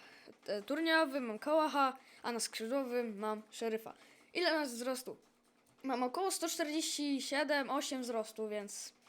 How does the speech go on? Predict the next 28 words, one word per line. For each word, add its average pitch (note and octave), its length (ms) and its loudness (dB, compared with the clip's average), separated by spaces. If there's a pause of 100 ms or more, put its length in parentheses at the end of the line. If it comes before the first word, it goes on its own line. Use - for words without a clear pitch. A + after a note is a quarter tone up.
(140)
no, B3+ 100 0
jestem B3+ 280 0
niski A#3+ 280 -2
niestety A3 360 -4
po A#3+ 140 -4
mamie. G#3 420 0 (1040)
No, B3+ 120 2 (440)
no D#4+ 120 -2
to E4 100 -4
i F#4 100 4
tutaj B4 440 2
tylko F#4 280 -2
ten, F4 440 2
no, C4 140 0
jeszcze C4+ 340 -4
tutaj B3 560 2 (1080)
ten A#3 340 0
tutaj A3+ 360 2
oto A3+ 200 0
pan C4 420 2 (460)
napisał A3+ 540 0
po A#3 280 2
rosyjsku. B3+ 760 -2 (1040)
I C#4 60 -4
wiecie, G#4 240 4
co D#4+ 120 -2
to D4 100 -4
znaczy? G4 320 -2